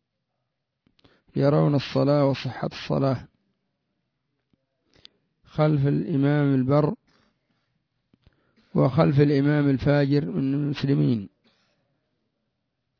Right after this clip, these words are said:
وقد صلى عبد الله بن مسعود وأنس بن مالك وعبد الله بن عمر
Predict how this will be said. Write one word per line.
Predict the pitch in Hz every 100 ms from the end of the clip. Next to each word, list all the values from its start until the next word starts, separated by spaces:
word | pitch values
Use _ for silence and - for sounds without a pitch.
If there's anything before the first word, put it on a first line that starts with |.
| _ _ _ _ _ _ _ - _ _ -
وقد | 139 147
صلى | 127 170 175 151 147 143 - _ _ _ -
عبد | 139 131
الله | 135 139 139
بن | 139
مسعود | 139 135 - 139 139 131 - _ _ _ _ _ _ _ _ _ _ _ _ _ _ _ _ _ _ _ _ _ _ _ - _ _
وأنس | 135 135 147 147 151
بن | 139
مالك | 131 147 147 139 - - _ _ _ _ _ _ _ _ _ _ _ _ _ _ -
وعبد | 135 139 139
الله | 139 143 143
بن | 139 135
عمر | 135 139 135